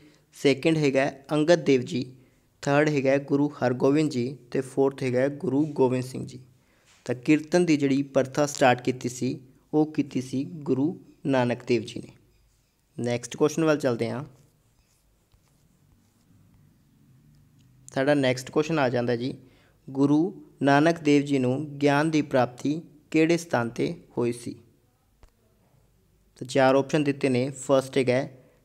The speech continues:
ਕਾਲੀ ਬਈ, ਸੈਕਿੰਡ ਦਿੱਤਾ ਹੈ ਚਿੱਟੀ ਬਈ, ਥਰਡ ਹੈਗਾ ਬਿਆਸ ਨਦੀ, ਤੇ ਫੋਰਥ ਹੈਗਾ ਰਾਵੀ ਨਦੀ।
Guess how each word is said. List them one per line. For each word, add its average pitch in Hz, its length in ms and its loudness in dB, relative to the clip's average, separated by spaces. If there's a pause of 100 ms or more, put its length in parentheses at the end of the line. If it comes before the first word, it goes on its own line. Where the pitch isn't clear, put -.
(180)
ਕਾਲੀ 139 340 6
ਬਈ, 143 380 2 (640)
ਸੈਕਿੰਡ 135 360 0
ਦਿੱਤਾ 139 240 -2
ਹੈ 123 300 -4 (280)
ਚਿੱਟੀ 143 360 2
ਬਈ, 135 380 2 (580)
ਥਰਡ 139 240 2
ਹੈਗਾ 139 360 0 (140)
ਬਿਆਸ 131 400 2
ਨਦੀ, 135 360 -2 (420)
ਤੇ 139 100 0
ਫੋਰਥ 135 460 0
ਹੈਗਾ 131 220 0 (400)
ਰਾਵੀ 117 300 2
ਨਦੀ। 101 280 -10